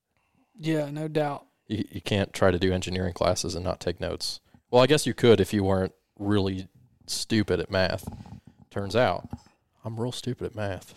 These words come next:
Speaker 2: so
Speaker 1: <laughs>
Speaker 2: it didn't work out well for me.
Speaker 1: Yeah, I'm not the math guy either. I don't have the patience. Um,
Speaker 2: Not too good at geology?
Speaker 1: <laughs> So, uh,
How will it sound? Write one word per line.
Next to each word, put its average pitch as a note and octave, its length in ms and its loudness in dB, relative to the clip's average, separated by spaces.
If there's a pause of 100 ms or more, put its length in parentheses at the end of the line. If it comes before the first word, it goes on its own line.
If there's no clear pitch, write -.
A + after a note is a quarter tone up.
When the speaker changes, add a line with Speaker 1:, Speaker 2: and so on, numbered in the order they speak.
(160)
Speaker 2:
so F#2+ 240 -2 (300)
Speaker 1:
<laughs> - 240 -12
Speaker 2:
it - 680 -6
didn't G#2+ 160 -2
work G2 200 0
out G2+ 140 0
well G2+ 180 0
for - 120 -12
me. G#2 180 -8 (1160)
Speaker 1:
Yeah, C#3 380 -4
I'm D#3+ 120 2
not D3+ 260 2
the - 80 -10
math C#3+ 280 -4
guy C#3+ 220 -4
either. C#3+ 220 -4
I D3+ 60 -2
don't D3 100 -4
have C#3 140 -8
the C#3+ 60 -12
patience. - 580 -4 (240)
Um, D#3+ 400 2 (220)
Speaker 2:
Not G#2 140 2
too G#2+ 140 -2
good G2 120 4
at G2+ 80 2
geology? G2+ 580 -4 (680)
Speaker 1:
<laughs> D#3 120 -4 (2750)
So, F#3 380 8
uh, D#3+ 380 6